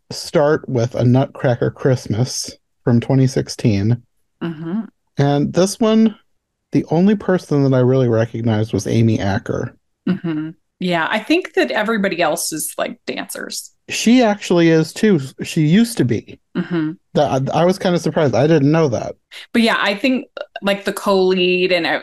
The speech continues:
Speaker 2: like, uh, that's just why you wouldn't recognize them though, 'cause I think they're all, like,
Speaker 1: Yeah.
Speaker 2: professional dancers.
Speaker 1: Yeah, that's
Speaker 2: And,
Speaker 1: true.
Speaker 2: yeah. Um, but, uh, yeah, we actually got to have Amy on the podcast, uh, a while back,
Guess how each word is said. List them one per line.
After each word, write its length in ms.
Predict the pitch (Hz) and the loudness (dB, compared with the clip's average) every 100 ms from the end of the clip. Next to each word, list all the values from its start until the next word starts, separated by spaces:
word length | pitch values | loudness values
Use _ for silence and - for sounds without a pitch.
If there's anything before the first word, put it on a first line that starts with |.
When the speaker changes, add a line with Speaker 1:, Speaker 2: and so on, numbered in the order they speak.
| - | -4
Speaker 2:
like, 180 | 180 - | -4 -4
uh, 160 | 78 | -6
that's 200 | - 190 | -4 -4
just 120 | - - | -4 -4
why 120 | 170 | -4
you 100 | 160 | -2
wouldn't 180 | 151 123 | -6 -6
recognize 420 | 156 147 123 120 | -6 -4 -4 -4
them 80 | 139 | -4
though, 180 | 98 120 | -4 -4
'cause 120 | - | -4
I 100 | 180 | -2
think 160 | 175 | -2
they're 100 | 156 | -2
all, 160 | 123 101 | 0 -2
like, 100 | 101 | 0
Speaker 1:
Yeah. 180 | 139 - - | -2 -2 -6
Speaker 2:
professional 480 | 190 - - - - | -8 -6 -10 -8 -10
dancers. 800 | - - - - - - - - | -8 -12 -12 -14 -14 -12 -14 -6
Speaker 1:
Yeah, 300 | 147 143 123 | 0 2 2
that's 180 | 120 123 | 2 0
Speaker 2:
And, 320 | 123 123 151 | -2 0 -2
Speaker 1:
true. 140 | 120 - _ | -4 -8 _
Speaker 2:
yeah. 320 | - - 196 - - - - | -8 -6 -8 -14 -20 -20 -10
Um, 520 | - 202 180 170 156 - - | -4 0 0 0 -2 -8 -6
but, 320 | 196 208 196 | -2 0 0
uh, 140 | 175 180 | 0 -2
yeah, 320 | 196 247 165 | -2 -2 -4
we 140 | 196 233 | -4 -2
actually 320 | 247 - 240 | -2 -4 -4
got 240 | 190 190 | -4 -4
to 80 | 196 | -6
have 220 | 202 185 | -4 -4
Amy 340 | 175 180 196 190 | -4 -2 -2 -2
on 160 | 180 | -4
the 80 | 175 | -8
podcast, 880 | - 190 185 - 175 165 190 - - - _ | -8 -6 -6 -6 -4 -2 -4 -6 -12 -16 _
uh, 180 | 190 180 | -4 -2
a 80 | 175 | 0
while 240 | 175 170 | -2 -2
back, 420 | 170 165 170 - | -4 -2 -4 -6